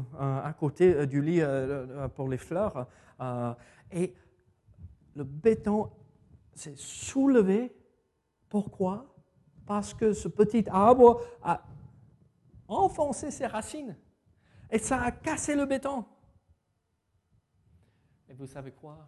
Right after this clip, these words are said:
Moi, je crois ceci. Nous venons à Jésus-Christ pour être sauvés, pour vivre pleinement la présence de Dieu dans notre vie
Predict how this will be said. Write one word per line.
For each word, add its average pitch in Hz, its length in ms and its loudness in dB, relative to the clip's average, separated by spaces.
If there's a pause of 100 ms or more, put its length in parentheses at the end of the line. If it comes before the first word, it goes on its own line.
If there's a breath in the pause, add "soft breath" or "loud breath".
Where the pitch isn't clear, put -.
(120)
Moi, 156 320 -8
je 151 100 -12
crois 143 240 -14
ceci. 131 420 -16 (1120)
Nous 170 140 4
venons 214 720 4
à 170 160 -2
Jésus-Christ 180 800 2
pour 170 160 0
être 165 200 -2
sauvés, 185 600 2
pour 175 220 0
vivre 170 320 2
pleinement 185 480 0
la 165 100 0
présence 156 420 -6
de 151 60 -10
Dieu 160 160 -2
dans 156 240 -2 (240 loud breath)
notre 160 320 0
vie 180 340 2